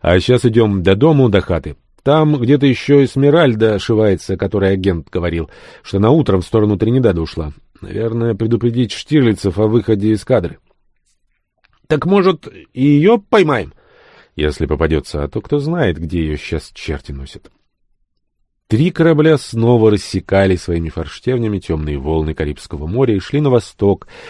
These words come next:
скрытые в ночи от посторонних глаз. Они только что совершили невозможное. Полностью уничтожили силы вторжения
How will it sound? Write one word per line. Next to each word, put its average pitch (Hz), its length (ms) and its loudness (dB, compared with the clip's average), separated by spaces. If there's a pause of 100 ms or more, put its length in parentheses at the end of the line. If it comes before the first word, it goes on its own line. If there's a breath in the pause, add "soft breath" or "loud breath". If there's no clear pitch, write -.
скрытые 85 480 -4
в 67 80 -6
ночи 71 320 -4
от - 100 -4
посторонних 69 480 -10
глаз. - 380 -20 (440 loud breath)
Они 76 240 -2
только 78 380 -4
что - 220 -6
совершили 76 560 -4
невозможное. 80 800 -4 (240)
Полностью 110 560 2
уничтожили 90 480 -2
силы 113 360 -2
вторжения 95 760 0